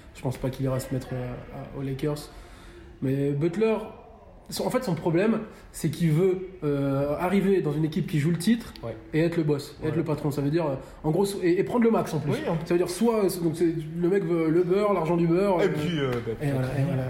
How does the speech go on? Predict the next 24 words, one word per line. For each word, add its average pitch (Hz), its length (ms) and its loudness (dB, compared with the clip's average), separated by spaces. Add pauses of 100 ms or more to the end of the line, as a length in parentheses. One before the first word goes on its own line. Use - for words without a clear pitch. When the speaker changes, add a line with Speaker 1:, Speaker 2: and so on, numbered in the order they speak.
Speaker 2:
voilà. 139 200 -2
Speaker 1:
exactement. 139 460 -2
Et 143 40 -6
Speaker 2:
Ouais. 127 60 0
Speaker 1:
ça, 180 200 2
et 170 60 2
ça, 226 140 0
c'est 208 100 -2
pas 170 80 -2
possible. 202 300 0
Speaker 2:
Oui, 170 80 0
Speaker 1:
Aujourd'hui, 175 220 0
c'est 151 120 -2
pas 151 80 -2
Speaker 2:
exactement. 165 300 0
Speaker 1:
possible. 180 160 -4
Speaker 2:
Bah, - 80 -12
sur, - 80 -12
pour 147 140 0
un 143 60 0
joueur 196 340 -2 (240)
de 143 80 -4
son 143 240 -4
niveau, 170 340 0